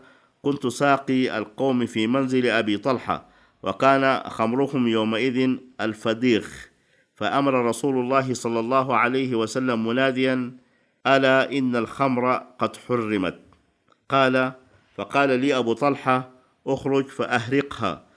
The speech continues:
فخرجت فهرقتها فجرت في سكك المدينة". فقال بعض القوم: "قد قتل قوم وهي في بطونهم"، فأنزل الله:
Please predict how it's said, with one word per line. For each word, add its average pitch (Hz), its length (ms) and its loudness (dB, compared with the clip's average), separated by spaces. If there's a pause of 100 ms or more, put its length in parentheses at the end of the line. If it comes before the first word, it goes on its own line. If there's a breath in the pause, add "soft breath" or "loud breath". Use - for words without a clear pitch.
(220 soft breath)
فخرجت 131 800 -2
فهرقتها 123 1000 -2 (260 loud breath)
فجرت 123 480 0
في 117 300 -4
سكك 123 440 -4 (280)
المدينة". 113 640 0 (720)
فقال 143 680 0
بعض 127 280 2
القوم: 131 680 2 (460)
"قد 107 140 -2
قتل 151 440 2
قوم 135 760 0 (280)
وهي 135 360 4
في 131 160 0
بطونهم"، 113 760 -2 (160)
فأنزل 127 460 0
الله: 123 640 0